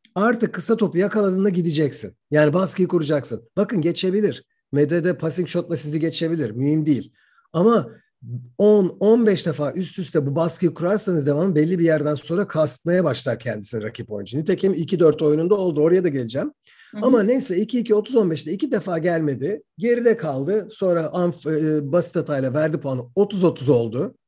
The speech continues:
Speaker 1: İki iki, otuz otuzda, e, o, Medvedev iyi bir return yaptı.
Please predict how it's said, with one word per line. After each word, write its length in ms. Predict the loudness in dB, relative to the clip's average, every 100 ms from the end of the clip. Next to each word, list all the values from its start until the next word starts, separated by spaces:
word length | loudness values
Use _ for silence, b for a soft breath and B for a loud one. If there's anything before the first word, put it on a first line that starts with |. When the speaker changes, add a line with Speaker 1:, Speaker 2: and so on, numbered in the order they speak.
| _ _ b b b b b b _ _ -2
Speaker 1:
İki 280 | 0 2 0
iki, 180 | 2
otuz 280 | 0 -2 -2
otuzda, 640 | -4 -4 -4 -2 -2 -2 -10 _ _ _ _ _ -6
e, 60 | 2 4 6 6 4
o, 280 | 2 0 0
Medvedev 580 | 2 2 2 2 2
iyi 240 | 2 0 4
bir 140 | 4
return 380 | 4 4 4 6
yaptı. 540 | 4 0 -4 -4 -4